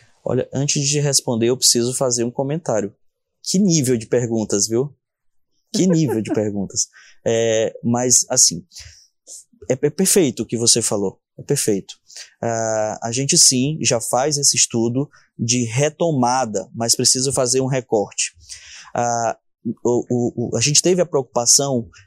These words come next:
de não parar o atendimento e foi isso que nos foi bastante elogiado nesse encontro que falei lá em Brasília. É, a gente não parou os nossos atendimentos,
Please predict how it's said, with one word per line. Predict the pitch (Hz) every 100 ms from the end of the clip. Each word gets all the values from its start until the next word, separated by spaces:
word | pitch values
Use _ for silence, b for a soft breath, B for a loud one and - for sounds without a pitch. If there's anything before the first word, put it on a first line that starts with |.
| -
de | 127 131
não | 135 151 202
parar | 220 160 127 113 113 139 175 -
o | 143
atendimento | 143 143 135 120 123 135 135
e |
foi | - 139 127 - _
isso | 147 196 - 180
que | 165 147
nos | 139 143 139 - - -
foi | 143 135
bastante | 117 120 143 156 147
elogiado | 131 127 117 113 120 110 107 b b b
nesse | 120 123 -
encontro | 120 123 117
que | 127
falei | 123 113 113 113 110
lá | 107 110 113
em |
Brasília. | 110 113 110 101 101 98 B B B B B
É, | 110 113 113 110
a | 117
gente | 120 135 139
não | 143
parou | 156 156 127 135 147
os | 131 127
nossos | 120 123 120
atendimentos, | 120 123 120 104 95 - -